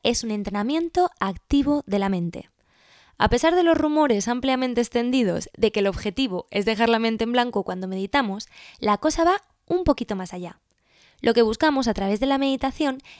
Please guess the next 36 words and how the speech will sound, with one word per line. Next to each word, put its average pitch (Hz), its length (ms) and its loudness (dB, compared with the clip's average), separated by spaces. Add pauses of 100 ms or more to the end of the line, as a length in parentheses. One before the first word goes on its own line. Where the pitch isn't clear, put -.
es - 220 -2
calmar 302 440 0
esos 320 280 -2
pensamientos 247 680 -2
constantes 208 840 -4
e 208 40 -6
incisivos 233 600 0
que 220 100 -8
nos 214 140 -8
acompañan 220 560 0
especialmente 330 760 0 (160)
en 214 120 -8
momentos 254 500 -2
de 220 60 -4
más 208 160 -6
agitación, 196 560 -6 (480)
aceptándolos 196 800 -2 (280)
y 220 100 -2
dejándolos 262 500 -2
marchar, 208 480 -6 (240)
sin 220 260 -2
huir 294 220 2 (340)
ni 214 100 0
luchar 196 300 0
contra 196 320 -2
ellos. 185 360 -8 (1000)
Esto, 254 340 2
que 202 60 -2
en 208 80 -2
un 240 80 0
inicio 254 340 0
parece 262 360 0
tan 247 400 0
abstracto 254 440 0
y 190 40 0
complejo, 214 640 0